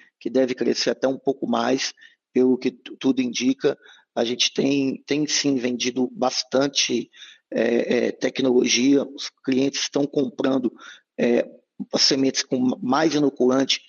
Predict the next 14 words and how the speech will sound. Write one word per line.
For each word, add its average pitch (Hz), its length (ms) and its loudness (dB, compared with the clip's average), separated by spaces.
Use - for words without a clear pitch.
com - 120 -2
mais 151 300 0
T - 140 0
S 135 280 -2
I, 131 280 2
com 131 80 -2
mais 147 240 0
tratamento 127 480 -2
completo 131 480 -2
e 139 60 0
também 147 320 0
com 156 160 -4
mais 131 280 -2
biotecnologia, 123 1040 0